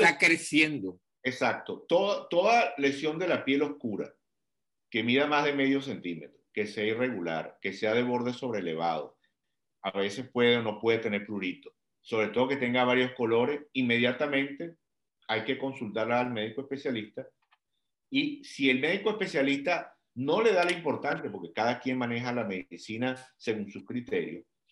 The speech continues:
Speaker 2: pues mira, tomas una segunda opinión, porque dice, "Mira, esto no me, no me parece que, me, tengo, no sé, seis meses y me están poniendo una cremita y esto va más allá". No, no, no, no. Tú dices, "No, voy a consultar a otro médico que te tome una muestra, que te tome una biopsia y que tú quedes satisfecho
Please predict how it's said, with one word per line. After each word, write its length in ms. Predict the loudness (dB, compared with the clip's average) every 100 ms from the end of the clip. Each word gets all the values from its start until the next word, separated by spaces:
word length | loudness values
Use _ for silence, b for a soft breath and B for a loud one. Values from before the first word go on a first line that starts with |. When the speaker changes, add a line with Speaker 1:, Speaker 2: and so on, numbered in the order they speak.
| _
Speaker 2:
pues 100 | -8
mira, 220 | -2 -2 -2
tomas 260 | -2 -4
una 160 | -6 -6
segunda 340 | -6 -4 -4
opinión, 500 | -4 -4 -2 -2 -4
porque 460 | -8 -6 -6 -6 -12
dice, 140 | _ 0
"Mira, 160 | 2
esto 180 | 4 2
no 100 | 0
me, 140 | 0 0
no 120 | 0
me 100 | 2
parece 380 | 2 2 0 -6
que, 160 | -10 _
me, 260 | -4 -4 -4 0
tengo, 320 | 0 4 2
no 140 | 2
sé, 160 | 0 0
seis 240 | 2 4
meses 480 | 4 2 2 -2 -4 b b
y 80 | 0
me 80 | 0
están 240 | 2 0
poniendo 240 | 2 2 2
una 160 | 2
cremita 480 | 2 4 4 2 2
y 140 | 2 2
esto 200 | 2 4
va 320 | 6 6 4
más 220 | 2 0
allá". 380 | 2 4 4 4
No, 100 | -2
no, 140 | -4
no, 60 | -8
no. 140 | -14 _ _
Tú 380 | -4 -4 -6 -16 _
dices, 220 | -8 -4 -2
"No, 180 | 0 2
voy 180 | 2
a 80 | 2
consultar 360 | 0 -6 -4 -2
a 40 |
otro 160 | -2 0
médico 580 | 2 2 0 -4 -10 _ _ _ _ _
que 120 | 0
te 120 | 2
tome 200 | 2 2
una 120 | 2 0
muestra, 520 | 2 0 0 -4 -4
que 120 | -4
te 80 | -2
tome 200 | -2 -2
una 140 | -2
biopsia 420 | 2 2 2 -2
y 80 | -4
que 140 | -4 -6
tú 180 | -4
quedes 280 | 0 2 0
satisfecho 640 | -4 -6 -2 0 0 -6